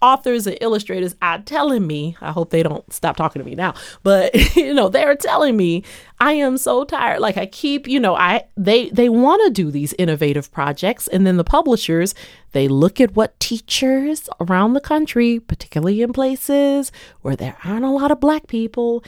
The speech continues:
and they have a Black History Month program or a curriculum or unit to put together, that's what sells. So,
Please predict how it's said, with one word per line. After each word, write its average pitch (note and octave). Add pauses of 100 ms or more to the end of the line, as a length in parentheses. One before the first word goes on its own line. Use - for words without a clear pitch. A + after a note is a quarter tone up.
(200)
and C#3+
they C#3
have D#3+
a A3+
Black G3+
History A#3+
Month A3
program A3 (360)
or G3
a F#3+
curriculum G#3+
or F#3
unit A3
to -
put A3+
together, A3 (720)
that's F#3
what C4+
sells. D#4
So, E3